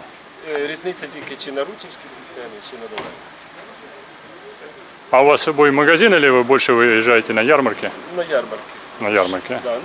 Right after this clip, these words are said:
Speaker 1: Ну і по всій Україні розсилаємо, хто замовляє.
Speaker 2: Мгм.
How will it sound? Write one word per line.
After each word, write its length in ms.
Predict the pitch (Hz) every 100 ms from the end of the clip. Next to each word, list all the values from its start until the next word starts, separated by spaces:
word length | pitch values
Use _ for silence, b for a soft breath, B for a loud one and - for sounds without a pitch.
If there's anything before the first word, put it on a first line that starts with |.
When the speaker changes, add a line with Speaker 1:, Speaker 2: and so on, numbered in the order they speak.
| 247
Speaker 1:
Ну 80 |
і 100 | 233
по 120 | 196 185
всій 180 | -
Україні 400 | 175 165 165 147
розсилаємо, 500 | 139 131 131 131 120 104
хто 100 | -
замовляє. 880 | 110 101 95 85 - - - 104 95
Speaker 2:
Мгм. 80 | 90